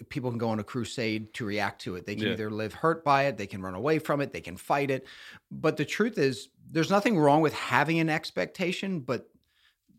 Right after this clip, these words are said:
Speaker 1: what we really need to talk about is having a healthy expectation. Maybe it's better to say it, a realistic
Speaker 2: Mm.
Speaker 1: expectation of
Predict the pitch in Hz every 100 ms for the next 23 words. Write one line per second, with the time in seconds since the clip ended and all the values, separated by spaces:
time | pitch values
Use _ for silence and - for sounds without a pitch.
0 | _ _ - - 147 151 147 165 190 165
1 | 143 - 156 151 131 127 - 143 135 117
2 | 90 131 175 175 139 107 - - 110 -
3 | 104 - 87 - - 160 185 160 - 143
4 | 139 123 - 127 117 104 110 107 117 151
5 | - 117 107 101 - 104 104 104 - 107
6 | - - - - - 123 127 107